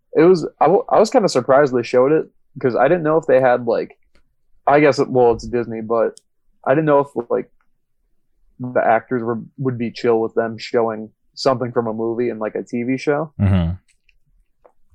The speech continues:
Speaker 1: Because, you know, Josh Brolin is, I guess, done with, I'm assuming he'll, he'll be back, but for now he's done.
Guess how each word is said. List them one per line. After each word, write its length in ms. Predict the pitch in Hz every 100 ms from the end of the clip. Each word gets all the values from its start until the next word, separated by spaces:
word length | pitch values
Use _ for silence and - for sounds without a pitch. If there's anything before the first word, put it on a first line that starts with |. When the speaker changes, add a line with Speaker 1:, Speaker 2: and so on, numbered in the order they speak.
| _ _ _ _ _ _ _ _ _ _ -
Speaker 1:
Because, 240 | 127 127 107 -
you 200 | - 135
know, 160 | 113 107
Josh 240 | 120 110
Brolin 420 | 113 120 113 113
is, 180 | 107 - _ 127
I 80 |
guess, 160 | 131 107
done 460 | 113 110 113 113 113
with, 200 | 113 - _ _ _ _ _ _ -
I'm 140 | 170
assuming 380 | 160 135 113 113
he'll, 100 | 117
he'll 140 | 123 117
be 120 | 113
back, 300 | 107 101 101 -
but 240 | 113 -
for 140 | 123
now 180 | 117 110
he's 180 | 123 113
done. 280 | 117 117